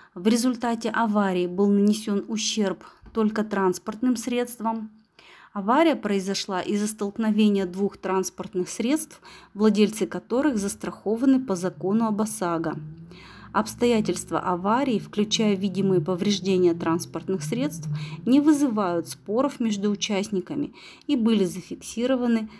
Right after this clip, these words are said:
в извещении о Д Т П, заполненном по правилам обязательного страхования. В случае оформления Д Т П без участия полиции, потерпевший должен представить в свою страховую компанию следующие документы:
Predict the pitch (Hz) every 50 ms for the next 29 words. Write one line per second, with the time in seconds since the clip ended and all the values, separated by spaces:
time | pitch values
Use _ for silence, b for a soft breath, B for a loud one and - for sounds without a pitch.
0 | B B B - 196 208 208 202 208 214 208 - - - 220 208 196 190 185 175
1 | 170 - 190 196 214 202 214 220 220 - 214 214 - - 180 180 170 170 - -
2 | - - - - 196 190 196 214 214 - 214 214 214 196 190 196 185 180 175 175
3 | 175 - - 170 165 - - 160 170 208 240 277 277 269 254 233 208 180 175 180
4 | 180 190 - 208 208 208 202 202 - - 208 - 208 190 180 175 170 170 170 156
5 | 160 165 160 165 - - B B B B B B B B B B B B - -
6 | 277 339 339 - - 294 247 214 - 233 226 220 214 220 220 214 208 196 180 202
7 | 196 - 208 202 - 196 180 170 175 180 240 302 339 320 302 262 - - 214 196
8 | 190 - - - 185 175 - - 196 190 196 190 190 - - - - - - -
9 | B B B B B B B B _ - 208 - - 208 208 - - - 240 294
10 | 311 311 - 285 240 202 190 214 214 220 208 208 208 190 - - - 202 - -
11 | - - 196 190 180 170 170 170 - - _ - - - 208 208 202 202 - -
12 | 196 - - 202 190 185 185 180 165 170 175 170 175 160 180 185 233 269 285 285
13 | 254 262 - 247 254 262 220 214 208 214 - - 196 170 170 180 180 - 202 196
14 | 196 185 170 156 156 156 - 170 175